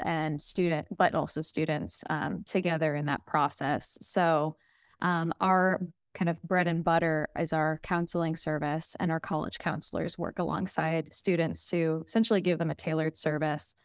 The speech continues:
based on where they want to go to college, um,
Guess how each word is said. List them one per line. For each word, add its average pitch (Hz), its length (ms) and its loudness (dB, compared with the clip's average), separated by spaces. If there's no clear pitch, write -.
based 190 260 2
on 175 420 4
where 226 240 6
they 220 100 4
want 190 220 0
to 208 80 -2
go 196 80 2
to 185 100 0
college, 170 720 0
um, 160 300 -6